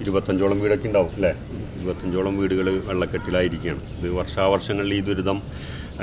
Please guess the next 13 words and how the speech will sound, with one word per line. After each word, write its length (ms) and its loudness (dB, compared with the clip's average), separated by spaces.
എല്ലാ 260 6
വർഷവും 320 2
ഇങ്ങനെ 260 2
തന്നെ 200 2
തുടർന്നുകൊണ്ടിരിക്കുകയാണ്. 760 -2
ഇതുമായി 340 4
ബന്ധപ്പെട്ട് 440 4
നമ്മൾ, 160 4
ഏഹ്, 240 2
പറയുമ്പോൾ 380 4
ഉള്ളൊരു 280 4
വിഷയമെന്ന് 440 0
പറഞ്ഞാൽ, 280 2